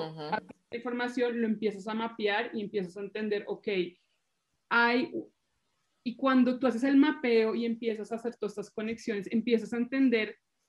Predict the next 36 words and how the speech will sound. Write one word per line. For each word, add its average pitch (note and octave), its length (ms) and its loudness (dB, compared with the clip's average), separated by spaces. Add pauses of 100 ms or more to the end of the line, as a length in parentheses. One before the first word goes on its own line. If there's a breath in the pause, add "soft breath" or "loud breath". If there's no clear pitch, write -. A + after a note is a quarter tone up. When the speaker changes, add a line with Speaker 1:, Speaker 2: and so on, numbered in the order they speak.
(220)
Speaker 2:
qué C#4 140 0
potencialidad C#4+ 920 2 (140)
o A#3 140 -4
qué A#3 140 -2
criticalidad B3 800 -2 (200)
tiene B3 180 4
Speaker 1:
Ujú. A3+ 60 6
Speaker 2:
la, B3 140 4 (380)
tiene A#3 180 2
más B3 280 4
conexiones A3+ 760 -2
de G#3+ 100 -2
todas. G#3 500 -4 (380)
Y C#4+ 120 2
nos C#4 220 4
dimos C#4+ 300 4
cuenta D#4+ 540 2
que C#4 140 -2
realmente B3 920 0
la A3+ 160 -2
escasez A3 640 -2
de G#3+ 120 -2
agua B3 520 0
ti-, A#3 140 -8
es-, G#3+ 140 -8 (140)
está G#3+ 260 -8
conectada A3 520 -4
con A#3 180 -2
todo A3+ 120 -2
el F#3+ 100 -4
sistema. F3+ 480 -6 (800)
Y C4+ 100 4
nos C4+ 160 6
dimos B3+ 240 0
cuenta C#4 400 0
que, A#3+ 320 -2